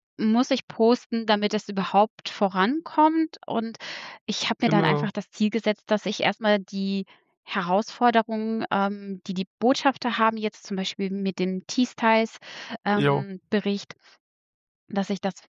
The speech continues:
Speaker 1: mache und dann einfach mal gucke, was posten denn die anderen Botschafter? Wo kann ich sagen, ich probiere mich einfach mal aus und schreibe auch mal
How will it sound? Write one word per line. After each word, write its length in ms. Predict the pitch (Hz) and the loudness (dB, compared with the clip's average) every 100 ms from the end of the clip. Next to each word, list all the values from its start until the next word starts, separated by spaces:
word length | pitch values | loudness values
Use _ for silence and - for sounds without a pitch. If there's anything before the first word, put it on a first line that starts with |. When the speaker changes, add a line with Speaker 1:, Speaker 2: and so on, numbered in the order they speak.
| 208 | -6
Speaker 1:
mache 580 | 196 196 - 196 190 - | -2 -2 0 2 2 2
und 180 | 208 | 0
dann 140 | 214 226 | 0 0
einfach 460 | - 226 254 240 - | 0 0 0 0 0
mal 260 | 214 208 220 - - - - _ _ _ _ _ | 2 2 2 -4 -16 -18 -20 _ _ _ _ _
gucke, 460 | 233 - 226 214 208 | -2 2 6 6 4
was 320 | 214 220 240 | 0 0 0
posten 400 | - 285 311 269 | 2 2 2 0
denn 180 | 240 233 | 2 2
die 120 | 226 | 2
anderen 420 | - 233 208 202 | 0 0 2 0
Botschafter? 920 | 180 180 - - 180 - 180 175 185 | -2 -4 -4 -2 -4 0 2 2 0
Wo 260 | 190 226 254 _ _ _ | 2 4 2 _ _ _
kann 200 | - 226 | -2 0
ich 140 | 240 226 | 0 2
sagen, 280 | 220 226 233 - - | 2 2 -2 -12 -10
ich 200 | - 220 | -8 -8
probiere 320 | - 220 226 262 | -2 2 4 2
mich 180 | 254 - | 2 0
einfach 300 | 208 214 202 | -2 -2 0
mal 160 | 196 | 0
aus 400 | - 214 277 - | 2 4 4 2
und 180 | - 226 | -2 -2
schreibe 280 | - 226 - | 0 0 2
auch 160 | 226 226 | 0 2
mal 240 | 220 185 | 0 0